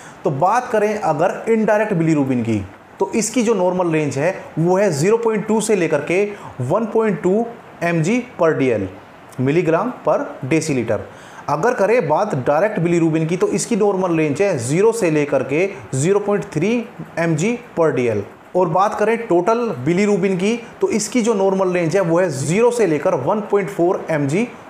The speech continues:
per D L। अब आप कहेंगे direct और indirect तो बता दिया था, ये total bilirubin कहाँ से आ गया? Direct plus indirect करके जो आता है वही total bilirubin है, कोई ज़्यादा rocket science नहीं है। Direct प्लस indirect जो होता है वो total bilirubin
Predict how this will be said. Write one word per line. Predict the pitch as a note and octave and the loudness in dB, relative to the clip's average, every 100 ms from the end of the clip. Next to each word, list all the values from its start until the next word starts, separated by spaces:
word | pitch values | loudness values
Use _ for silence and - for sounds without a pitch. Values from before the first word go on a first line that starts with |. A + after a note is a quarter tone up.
| - - | -10 -2
per | G3+ A#3+ A#3 | 0 0 -2
D | C#3 D3 | 0 0
L। | G#2+ G2 - - - - - | 0 -4 -12 -20 -20 -20 -4
अब | F3 A3+ | 0 2
आप | A#3+ | 2
कहेंगे | A3+ F#3 F#3 A3 | 0 0 0 0
direct | D#3 C3+ D3 G#3 G#3+ - | 0 0 2 2 0 -2
और | F#3+ - | -2 0
indirect | G3+ F3+ F#3 G3 - | 0 2 2 0 0
तो | G3 | 0
बता | D#3+ D#3+ | 2 2
दिया | D#3+ E3+ | 0 2
था, | G#3+ | 2
ये | |
total | G#3+ F3+ G3 | 2 0 2
bilirubin | F3 E3+ E3 F#3 | 0 2 2 0
कहाँ | G3 C#3 | -2 -4
से | A#2+ | -2
आ | A2+ | -2
गया? | G#2+ F#2+ - - - - - - | -2 -4 -10 -20 -20 -20 -20 -10
Direct | B2+ D3+ E3 A#3 A#3+ - - - - | -2 0 0 0 -4 -10 -18 -14 -2
plus | E3 G#3+ - | 0 0 -2
indirect | F#3+ E3+ F#3 G3+ - | 0 2 2 0 0
करके | F3+ F#3 | -2 0
जो | D3 C#3+ | 0 2
आता | C3 C#3+ | 2 0
है | F3+ | 0
वही | C#3+ C3+ - | 2 0 0
total | C#3+ C#3 | -2 0
bilirubin | B2 A2 G#2+ G#2 G2+ | 0 0 0 -2 -4
है, | G2 | -2
कोई | D3 C#3+ | -2 2
ज़्यादा | D3 D3 D#3+ D#3+ D#3 - - - - | 2 4 2 4 0 -2 -8 -12 -8
rocket | D3 D#3 D#3 D#3+ | -2 0 0 0
science | E3 D#3 | 0 0
नहीं | D3+ D3 D#3+ | 0 0 -2
है। | B3 - - - - | -4 -8 -18 -18 -10
Direct | A#2 C#3 F#3+ A#3 A#3 - - - | -2 2 2 0 -6 -14 -10 -2
प्लस | D#3+ G#3 - | 0 -2 -2
indirect | F#3 F3 G3+ A3 | 0 2 2 0
जो | D3+ D#3+ | 0 0
होता | C3+ C#3+ | 2 0
है | F3 | 0
वो | F#3 | -2
total | - D#3+ D3 A3 | -2 -2 0 0
bilirubin | D#3 D3 C3+ C3+ C4+ | 0 0 0 2 -2